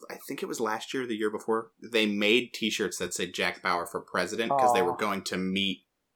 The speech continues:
Speaker 1: um, they were going to meet him
Speaker 2: That's
Speaker 1: 'cause
Speaker 2: so
Speaker 1: he was
Speaker 2: cool.
Speaker 1: there.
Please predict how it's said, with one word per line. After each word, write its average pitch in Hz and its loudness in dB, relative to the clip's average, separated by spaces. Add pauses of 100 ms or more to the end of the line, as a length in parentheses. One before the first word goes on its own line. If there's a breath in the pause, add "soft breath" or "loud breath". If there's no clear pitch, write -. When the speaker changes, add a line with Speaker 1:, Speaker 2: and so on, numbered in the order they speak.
(500)
Speaker 1:
um, 90 2
they 107 0
were 101 2
going 107 2
to 95 0
meet 98 -2
him 95 -4
Speaker 2:
That's 127 0
Speaker 1:
'cause 113 -6
Speaker 2:
so 123 2
Speaker 1:
he 113 2
was - -4
Speaker 2:
cool. 113 -2
Speaker 1:
there. 82 -4